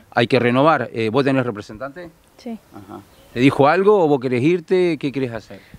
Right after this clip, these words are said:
Speaker 2: No, lo estamos viendo todavía.
Speaker 1: Ujú. Pero no te gustaría la idea, si se da la posibilidad, de irte afuera tampoco, ¿no?
Speaker 2: Sí, ojalá también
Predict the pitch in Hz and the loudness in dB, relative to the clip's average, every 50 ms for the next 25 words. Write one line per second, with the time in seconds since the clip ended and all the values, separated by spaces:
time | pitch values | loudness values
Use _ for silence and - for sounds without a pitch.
0 | _ _ - 381 392 381 302 254 226 262 262 254 247 240 240 254 262 254 240 214 | _ _ -8 -4 -2 -2 0 0 2 2 2 2 2 2 2 2 2 2 0 0
1 | 233 226 226 226 233 233 220 - - - - - 104 107 110 113 120 127 - - | 0 0 0 0 -2 -4 -6 -12 -20 -18 -14 -12 -10 -8 -8 -8 -10 -10 -14 -20
2 | - - - - - - - - 131 135 160 180 170 151 151 147 113 139 135 123 | -20 -20 -20 -20 -20 -20 -4 0 2 4 4 6 6 6 4 4 4 4 4 4
3 | 123 123 - 135 156 180 175 156 143 143 143 139 135 120 - 120 104 - 123 120 | 4 4 4 4 4 4 4 4 4 4 4 4 2 0 -2 -8 -6 -2 0 2
4 | 127 127 107 117 107 - 131 127 131 127 110 123 110 - - 120 110 110 113 120 | 2 2 0 -2 -4 -2 0 0 0 0 0 -2 -2 0 -2 -2 -2 -4 -6 -8
5 | 131 147 - - 104 104 117 135 - - - - - - - - _ - - - | -12 -14 -14 -14 -16 -16 -16 -18 -20 -20 -20 -20 -20 -20 -20 -20 _ -20 -8 -2
6 | - 415 440 359 262 240 226 220 220 247 269 285 254 240 233 240 254 262 277 | 0 4 6 6 6 6 4 4 6 6 4 4 2 -2 -4 -4 -4 -6 -6